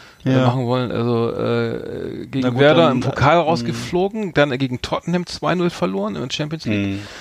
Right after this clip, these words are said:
Speaker 1: Dann gegen Nürnberg nur unentschieden gespielt und das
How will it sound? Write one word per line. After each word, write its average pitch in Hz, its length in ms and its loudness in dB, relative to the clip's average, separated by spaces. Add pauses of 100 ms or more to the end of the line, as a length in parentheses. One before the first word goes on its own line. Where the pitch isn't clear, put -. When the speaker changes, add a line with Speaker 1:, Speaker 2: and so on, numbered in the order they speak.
(240)
Speaker 1:
Dann 147 420 4
gegen 127 1080 0
Nürnberg 151 380 2
nur 120 120 -4
unentschieden 175 460 -2
gespielt 170 520 2
und 139 300 -2
das 131 240 0